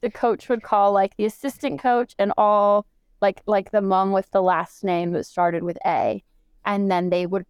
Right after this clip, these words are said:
each call two people, and we'd all know practice was canceled, like, before <laughs> social media and, and, like, e-, regular email practice. Um, and so that's what we did with the worms. We said,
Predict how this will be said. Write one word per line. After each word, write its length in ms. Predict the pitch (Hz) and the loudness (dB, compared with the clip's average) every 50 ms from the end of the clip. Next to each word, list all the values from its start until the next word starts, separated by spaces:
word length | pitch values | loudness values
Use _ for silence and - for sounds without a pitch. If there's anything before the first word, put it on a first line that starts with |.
| _ _ - | _ _ -8
each 280 | 214 202 208 - - | -8 -8 -8 -10 -18
call 280 | - - 202 196 185 180 | -10 -4 0 0 0 0
two 200 | - - - 202 | -2 -4 -6 -8
people, 420 | 185 - 196 190 180 - 170 175 | -6 -6 -6 -6 -4 -2 -2 0
and 120 | 175 175 175 | 0 0 -2
we'd 120 | 175 180 | 0 0
all 180 | 180 180 175 175 | 2 2 2 2
know 200 | 175 175 180 180 | 0 0 -2 -2
practice 460 | - - 170 175 - - 202 196 - | -4 -6 -8 -8 -8 -10 -10 -6 -6
was 140 | 196 190 - | -6 -8 -6
canceled, 580 | _ - - - - 208 - - - - 202 - | _ -6 -6 -6 -6 -8 -8 -8 -8 -8 -4 -2
like, 180 | - - - | -4 -4 -2
before 340 | - 247 - - 269 - - | -4 -8 -4 -2 -2 -2 -2
<laughs> 160 | - - - | -2 -2 -4
social 320 | - 226 214 - - 202 196 | -4 -4 -4 -4 -4 -4 -2
media 500 | 190 190 180 175 175 - - - 214 - _ _ _ _ _ _ _ _ _ | -2 -4 -4 -4 -4 -4 -2 -4 -4 -6 _ _ _ _ _ _ _ _ _
and, 380 | - 202 190 185 180 180 180 185 - | -2 0 2 0 0 -2 -4 -4 -2
and, 200 | 190 180 175 175 | -2 0 0 0
like, 240 | 175 175 185 170 - _ _ | 0 0 -2 -2 -6 _ _
e-, 160 | - 190 202 - | -10 -10 -8 -8
regular 720 | - 180 180 190 185 175 170 180 170 170 170 170 170 170 - - | -6 -2 0 0 0 2 0 0 0 2 0 0 -2 -4 -6 -6
email 440 | - 180 175 180 175 160 - 170 180 | -6 -6 -4 -4 -4 -2 0 0 -2
practice. 840 | - - - - - - _ - - - - 208 - - _ _ _ _ _ _ _ _ _ _ _ _ _ - | 0 -2 -2 -2 -4 -6 _ -6 -4 -4 -4 -4 -6 -12 _ _ _ _ _ _ _ _ _ _ _ _ _ -2
Um, 440 | 208 202 185 175 185 180 180 180 185 _ _ _ _ _ _ _ - | 0 0 0 0 0 -2 -4 -8 -10 _ _ _ _ _ _ _ -4
and 180 | 196 202 202 - | -2 -2 -2 -2
so 120 | - 202 | -2 0
that's 240 | 196 196 185 - - | 0 0 0 -2 -4
what 100 | - - | -6 -4
we 80 | 233 | -2
did 140 | 208 214 208 | -2 -2 -2
with 160 | 190 208 208 | -2 -2 -2
the 100 | - 208 | -2 -2
worms. 540 | 190 185 202 214 269 359 - 185 185 185 - | 0 2 2 2 2 0 -2 -6 -8 -10 -6
We 100 | 214 208 | -6 -6
said, 340 | 202 - - 202 190 190 190 | -4 -2 0 2 2 2 0